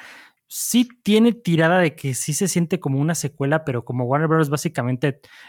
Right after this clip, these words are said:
eh, agarra a Suicide Squad de dos mil dieciséis como su hijo bastardo, casi no lo quiere reconocer en público, es como un, sí nos gustó los personajes y los actores, pero no vamos a pelar nada de lo que pasó en esa película, nomás unas vagas referencias a que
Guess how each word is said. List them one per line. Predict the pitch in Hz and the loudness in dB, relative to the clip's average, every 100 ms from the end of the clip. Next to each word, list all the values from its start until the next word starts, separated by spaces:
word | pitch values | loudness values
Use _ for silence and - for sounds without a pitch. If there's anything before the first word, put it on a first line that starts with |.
| - | -14
eh, | 120 110 | -8 -4
agarra | 117 131 143 139 | -2 0 0 0
a | |
Suicide | 117 151 139 143 | -2 -2 0 0
Squad | - 151 | -2 -2
de | 151 | 0
dos | 143 | 0
mil | 135 | 0
dieciséis | 143 120 143 | -2 -2 -4
como | - 151 131 | -4 -4 -4
su | 143 | -4
hijo | 127 | -4
bastardo, | 143 113 - 131 143 139 | -4 -4 -2 -2 -2 -4
casi | 143 147 | -4 -2
no | 139 | 0
lo | 143 | 0
quiere | 139 156 147 | -2 0 0
reconocer | 139 - 135 123 147 | -2 -4 -4 -4 -2
en | 147 | -2
público, | 135 135 147 190 220 - - - - - | -2 -4 -4 -4 -4 -8 -20 -20 -18 -6
es | 139 - | -4 0
como | 165 151 151 | 2 4 4
un, | 165 175 - _ | 2 0 -6 _
sí | - 202 | -2 2
nos | 247 247 | 4 4
gustó | 175 - 185 208 | 0 0 2 4
los | 220 - | 2 0
personajes | 151 - 127 131 165 180 | -4 -4 -4 -4 -6 -4
y | 143 | -4
los | 127 | -6
actores, | 117 - 156 175 190 | -8 -2 0 0 -2
pero | - 120 113 | -4 -4 -2
no | 135 | 0
vamos | 147 160 156 | 2 0 -2
a | 120 113 _ | -6 -10 _
pelar | 135 127 139 | -4 -2 0
nada | 147 147 | 0 2
de | 143 | 0
lo | 123 | -2
que | 131 | -6
pasó | - - | -8 -6
en | 139 | -4
esa | - | -6
película, | 135 120 117 123 117 | -8 -10 -10 -8 -6
nomás | 123 131 151 - - - - | -2 -2 -2 -6 -20 -10 -2
unas | 156 156 | 2 2
vagas | 143 143 151 | 2 0 0
referencias | 135 - 127 131 151 - | 0 -2 -4 -2 -4 -6
a | |
que | - 120 110 | -8 -8 -8